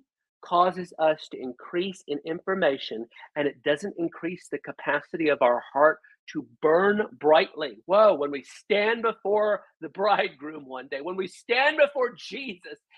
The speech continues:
if our theology did not buy oil,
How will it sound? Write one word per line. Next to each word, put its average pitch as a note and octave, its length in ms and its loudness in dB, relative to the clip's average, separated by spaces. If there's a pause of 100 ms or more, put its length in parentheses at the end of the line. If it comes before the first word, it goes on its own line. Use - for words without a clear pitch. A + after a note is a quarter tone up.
(160)
if G#3+ 140 -4 (140)
our B3+ 180 6 (280)
theology C4 1000 -6 (280)
did G3+ 260 -2
not A3 380 0 (760)
buy F#3 340 0
oil, D#3+ 400 -8